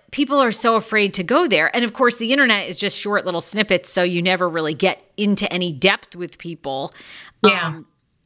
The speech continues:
Speaker 1: so I, I can't wait. You have to keep us posted. The show will definitely
Speaker 2: Yeah.
Speaker 1: be getting picked up.
Speaker 2: Girl, I'm gonna be needing your help in case you know some people that can help me get it into some of the right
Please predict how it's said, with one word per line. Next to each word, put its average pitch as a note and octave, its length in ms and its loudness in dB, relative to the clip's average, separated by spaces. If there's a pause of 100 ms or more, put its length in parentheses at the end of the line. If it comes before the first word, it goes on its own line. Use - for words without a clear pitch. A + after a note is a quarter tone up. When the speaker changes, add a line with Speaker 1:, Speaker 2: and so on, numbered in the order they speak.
Speaker 1:
so G#3+ 360 2
I, - 140 -4 (280)
I C4 100 2
can't D4+ 240 -6
wait. A3 140 -4
You A3+ 100 -2
have B3+ 160 0
to B3+ 100 -10
keep G#3+ 200 -8
us G3 120 -2
posted. E3 380 -2
The F3 80 -4
show A#3+ 380 2
will G#3 180 -6
definitely F#3 680 -2
Speaker 2:
Yeah. F#3 120 2
Speaker 1:
be F3+ 100 -10
getting E3 280 -4
picked D#3+ 260 -12
up. C#3 280 -4 (480)
Speaker 2:
Girl, B3+ 120 8
I'm D4+ 200 2
gonna E4+ 160 0
be D#4+ 100 2
needing C#4+ 240 4
your C4 140 6
help C#4+ 260 2
in G#3 220 0
case A#3+ 320 2
you G#3+ 80 -2
know B3 180 6
some B3 200 0
people F#3 340 -2
that F3+ 180 2
can F3+ 180 -4
help G#3+ 300 2
me G3 220 0
get A3 120 6
it A3 260 2
into G3+ 220 -2
some G3 220 2
of F3+ 80 -4
the F3+ 100 2
right F#3 240 -4